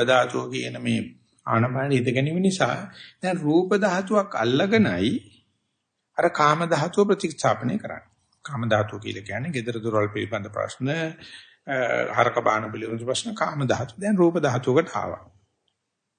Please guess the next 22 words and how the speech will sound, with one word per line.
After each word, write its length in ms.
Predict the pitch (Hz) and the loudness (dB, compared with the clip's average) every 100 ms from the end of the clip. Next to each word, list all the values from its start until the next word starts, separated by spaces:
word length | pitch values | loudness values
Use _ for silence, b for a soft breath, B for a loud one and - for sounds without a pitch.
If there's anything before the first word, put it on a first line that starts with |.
| _ b b - | _ b b 4
මේ 140 | 196 | 4
රූප 260 | 170 185 190 | 6 2 2
ධාතුවට 500 | 185 170 180 185 180 | 0 -2 -2 -4 -2
ආවට 320 | 147 151 196 185 | -2 -2 -2 -4
පස්සේ 840 | - 147 147 - - 80 76 87 254 392 - _ _ _ B B B | -4 -2 2 2 2 -2 -2 -4 -4 -6 -12 _ _ _ B B B
මේක 280 | 147 175 190 | 0 2 4
නා 220 | 202 196 175 | 2 2 0
මේකේ 420 | 165 185 196 185 | -2 -2 -2 -6
ප්‍රසාදයටපත් 960 | - 151 - 165 220 233 220 - 135 - | -2 -4 -2 -4 0 6 6 6 0 0
වෙන්නේ 240 | 123 98 | -2 0
නැත්තම්, 380 | 101 95 - - - _ _ _ _ B B B | -4 -4 -6 -8 -10 _ _ _ _ B B B
මේක 260 | 147 160 | -2 0
නා 180 | 175 175 | 0 0
මේකට 300 | 160 156 165 156 120 | 0 -2 -2 -4 0
බැස 240 | 127 120 | 0 2
ගන්න 320 | 202 214 165 | 2 4 4
නැත්තම්, 460 | 107 101 - 92 - - _ _ _ _ - B B | 2 0 -4 -10 -10 -14 _ _ _ _ -18 B B
හිත 200 | - 156 196 | -6 0 2
මෙහි 240 | 190 185 180 | 4 2 0
පට්ටල 460 | 139 139 - 208 | -2 -2 0 2
වෙන්නේ 280 | 214 143 117 | 4 2 2
නැත්තම්, 420 | 113 101 - 98 | 0 -2 -6 -8